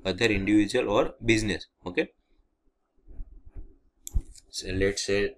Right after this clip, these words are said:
there are different types of labor are available to make product.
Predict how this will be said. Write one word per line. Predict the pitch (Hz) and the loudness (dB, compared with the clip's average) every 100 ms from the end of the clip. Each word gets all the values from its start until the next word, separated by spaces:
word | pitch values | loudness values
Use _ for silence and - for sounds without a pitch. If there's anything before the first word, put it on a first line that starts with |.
| - | -2
there | 95 | 0
are | 101 104 104 | 2 0 -2
different | 101 95 104 98 | -2 -2 -4 0
types | 98 - | 0 0
of | 104 - | -4 -2
labor | 92 92 95 | 0 2 2
are | 95 | 2
available | 92 92 95 90 92 - _ - _ - | 4 2 2 2 -2 -4 _ -16 _ 0
to | 95 98 95 | 2 2 0
make | 92 90 95 - | -2 2 2 0
product. | - 92 90 82 | -2 2 2 -2